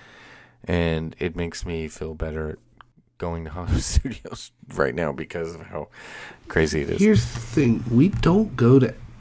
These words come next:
Speaker 2: Animal Kingdom as much as
Speaker 1: Correct.
Speaker 2: I would like to go 'cause
Speaker 1: Correct.
Speaker 2: it is such a good park, but there has been more than one time that we have seriously considered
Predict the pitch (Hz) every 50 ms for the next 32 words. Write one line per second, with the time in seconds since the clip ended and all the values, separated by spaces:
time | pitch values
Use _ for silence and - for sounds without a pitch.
0 | - - - - 123 117 117 127 143 147 139 123 - - - 113 117 123 135 135
1 | 131 127 117 104 98 107 104 104 110 113 - - 117 107 101 104 101 95 90 95
2 | 85 85 92 90 87 92 101 85 - - - 123 117 123 131 156 156 110 131 123
3 | 113 107 101 101 95 95 - - 120 117 120 - 110 101 110 98 90 - - -
4 | 92 95 113 120 117 - - - 110 110 110 - - - - - - 135 160 175
5 | 165 143 117 110 117 107 98 95 95 95 95 104 110 107 110 101 95 92 92 90
6 | 85 92 92 90 87 82 78 80 87 98 107 117 120 117 101 - - - - 107
7 | 98 98 98 92 90 - - 92 90 82 - 90 78 - 90 78 80 76 76